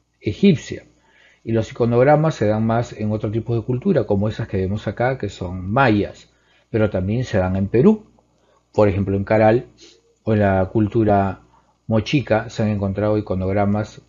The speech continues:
de hace de mi-, que datan de hace miles de años. También podemos encontrar los papiros y pergaminos.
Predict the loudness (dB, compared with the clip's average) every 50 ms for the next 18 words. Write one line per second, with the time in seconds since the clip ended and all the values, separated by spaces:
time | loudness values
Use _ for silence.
0 | _ -8 -4 -2 -2 -2 -2 -2 -4 -4 -4 -2 -2 -2 -2 -2 -4 -6 -10 _
1 | _ -14 -12 -12 -10 -8 -6 -2 0 0 0 0 0 -2 -2 -2 -4 -8 -8 -8
2 | -8 -6 -4 -4 -4 -6 -4 -4 -2 -2 -2 -4 -6 -10 -16 -20 -20 _ _ -20
3 | _ -20 -20 -20 -20 -20 _ _ _ _ _ _ -6 -4 -2 0 0 0 2 2
4 | 2 2 0 -2 -4 -6 -6 -4 -4 -2 -2 -2 -2 -2 -2 -4 -6 -8 -6 -4
5 | -2 -2 0 0 -2 -4 -6 -8 -10 -10 -8 -6 -4 -4 -2 -2 0 0 2 2
6 | 2 0 -2 -6 -14 -20 -20 _